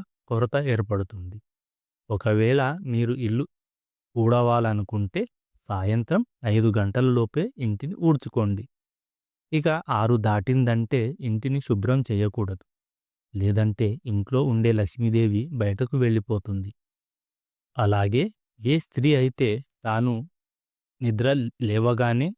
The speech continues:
ఇంటిని శుభ్రం చేసుకోదో అలాంటి ఇళ్లల్లో లక్ష్మీదేవి అస్సలు అడుగుపెట్టదు. కాబట్టి ఆడవారు ఉదయం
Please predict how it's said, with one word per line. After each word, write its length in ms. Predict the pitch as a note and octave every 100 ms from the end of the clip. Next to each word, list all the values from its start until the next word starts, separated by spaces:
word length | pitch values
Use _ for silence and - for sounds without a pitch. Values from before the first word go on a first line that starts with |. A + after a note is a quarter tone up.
| -
ఇంటిని 440 | A2+ G#2 - B2 C3
శుభ్రం 420 | - G#2+ G2 B2+ B2
చేసుకోదో 760 | - A2 B2 - A2 G#2 A2 D#3 _ _ _ _ _ -
అలాంటి 380 | G#2 G#2+ A2 G#2+
ఇళ్లల్లో 520 | B2+ G#2 B2+ C3 A#2+ -
లక్ష్మీదేవి 640 | C3 G2 - B2 A#2 A#2 C#3+
అస్సలు 400 | A2 - C3+ D#3 -
అడుగుపెట్టదు. 680 | A2 A2 C#3+ B2 - F#2+ - _ _ _ _ -
కాబట్టి 460 | G2+ G2 G2+ - A3+ _ _ _ G#2
ఆడవారు 600 | G2 G2+ A2+ C3 C3 B2+ F#3
ఉదయం 380 | A2 A2 B2